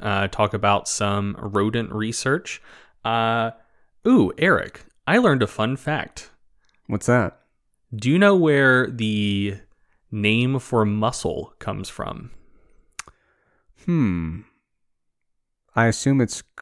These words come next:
Speaker 2: carn something, but, but where would that come from?
Speaker 1: N-,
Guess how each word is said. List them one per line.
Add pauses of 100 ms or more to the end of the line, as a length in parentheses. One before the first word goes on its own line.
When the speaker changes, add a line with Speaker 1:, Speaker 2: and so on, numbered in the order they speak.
(120)
Speaker 2:
carn
something,
but,
but
where
would
that
come
from?
Speaker 1:
N-,